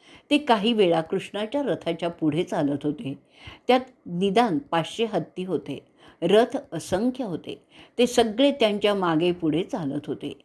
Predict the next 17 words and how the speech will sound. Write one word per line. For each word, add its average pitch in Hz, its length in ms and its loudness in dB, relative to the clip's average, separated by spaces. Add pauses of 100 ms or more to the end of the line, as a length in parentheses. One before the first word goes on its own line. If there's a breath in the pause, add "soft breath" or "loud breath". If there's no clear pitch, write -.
(380 soft breath)
त्यांच्याबरोबर 180 760 4 (320)
त्या 175 120 2
नगरीतील 160 680 0 (160)
बायका 160 400 2
मुलंसुद्धा 156 640 2
फिरत 156 300 -2
होती. 143 320 -8 (440 soft breath)
त्यांना 254 260 4
ते 294 160 2
नवीनच 247 540 2
होतं. 240 240 -6 (500 soft breath)
आजूबाजूच्या 214 760 4
इमारतीतील 165 800 0
माणसं 165 460 -2 (500 soft breath)
त्यांच्या 214 380 4
खिडक्या 165 440 2
झरोक्यातून 151 760 0